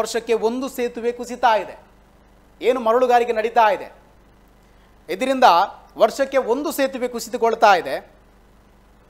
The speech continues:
ವರ್ಷದ ಮಳೆಗಾಲದ ಆರಂಭದಲ್ಲಿ ಮರವೂರು ಸೇತುವೆ ಕುಸಿತಗೊಂಡಿದೆ.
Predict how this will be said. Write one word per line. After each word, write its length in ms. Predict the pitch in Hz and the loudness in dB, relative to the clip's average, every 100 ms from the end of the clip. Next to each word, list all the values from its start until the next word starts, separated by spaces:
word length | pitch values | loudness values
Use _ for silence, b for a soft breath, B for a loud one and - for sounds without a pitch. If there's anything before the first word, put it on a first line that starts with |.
| _ _ _ - | _ _ _ -2
ವರ್ಷದ 480 | 180 247 - 269 269 269 285 - - _ _ _ _ _ _ 135 | 0 2 2 6 8 8 6 -2 -20 _ _ _ _ _ _ 2
ಮಳೆಗಾಲದ 580 | 226 269 262 254 247 254 - 160 208 | 6 8 8 8 8 6 4 6 8
ಆರಂಭದಲ್ಲಿ 560 | 269 285 277 254 247 262 226 | 8 6 2 0 0 0 0
ಮರವೂರು 340 | 233 233 233 - | 0 -2 -6 -4
ಸೇತುವೆ 280 | 277 277 269 247 | -4 -2 -6 -8
ಕುಸಿತಗೊಂಡಿದೆ. 580 | 247 247 220 220 214 | -8 -6 -4 -4 -8